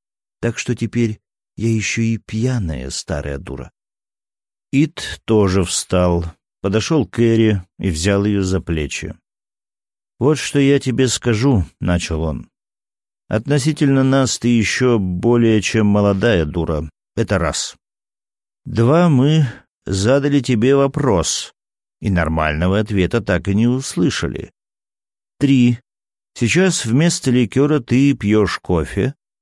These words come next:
в ближайшие полчаса, а там посмотрим. Четыре. С мазохизмом в виде стихов мы пока что заканчиваем».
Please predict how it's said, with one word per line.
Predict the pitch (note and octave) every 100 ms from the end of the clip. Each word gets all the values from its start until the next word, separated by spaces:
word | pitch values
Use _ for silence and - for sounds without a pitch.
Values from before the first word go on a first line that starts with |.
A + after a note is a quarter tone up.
| _ _
в | -
ближайшие | E2+ A2 C3+ D3 B2+ C#3
полчаса, | C3+ C3+ - C3 - - - _ _ _ _ _ _
а | - F#3
там | G#3+ G#3
посмотрим. | G3+ - - F2+ - C#2+ - _ _ _ _ _ _ -
Четыре. | - A#2 C3+ G#2 E2 - _ _ _ _ -
С | -
мазохизмом | G2+ F#2+ E2+ B2+ C#3 B2+ G2 C#2+ - -
в | -
виде | F2+ F#2 F2 E2
стихов | - F2 - A#2+ C3+ - - _ _ -
мы | F2+ F2+
пока | - A#2+ - E2
что | - - G2 G#2+ _ -
заканчиваем». | F#2 G#2+ A#2+ E2 D2 - C2 A#1 G1+